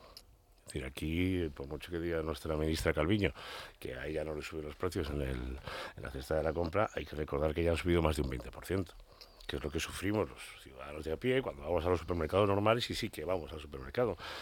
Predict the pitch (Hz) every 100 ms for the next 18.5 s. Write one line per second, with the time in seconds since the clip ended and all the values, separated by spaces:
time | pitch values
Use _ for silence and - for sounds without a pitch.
0 | - - - 143 170 165 147 131 110 101
1 | 117 113 90 73 69 104 98 80 76 67
2 | 65 73 57 - - 71 73 69 80 80
3 | 92 82 78 85 78 87 120 139 143 113
4 | 87 80 80 85 73 69 101 135 - -
5 | 69 78 - 92 98 101 98 92 92 95
6 | 92 85 90 95 95 104 - - - -
7 | - - 87 85 98 101 95 92 87 85
8 | 82 80 73 78 76 73 - 62 60 60
9 | - - - - - - - - - 90
10 | 82 85 - - - - 101 104 104 123
11 | 156 175 156 147 147 139 - 117 135 135
12 | 107 98 101 - 92 113 104 95 90 95
13 | 104 127 90 76 101 104 92 95 90 113
14 | 104 101 - 101 92 - 135 101 - 82
15 | 95 107 95 92 139 120 85 90 - 110
16 | 110 131 - 87 90 101 101 92 - 95
17 | 95 101 95 95 101 120 139 85 76 90
18 | 98 - 120 127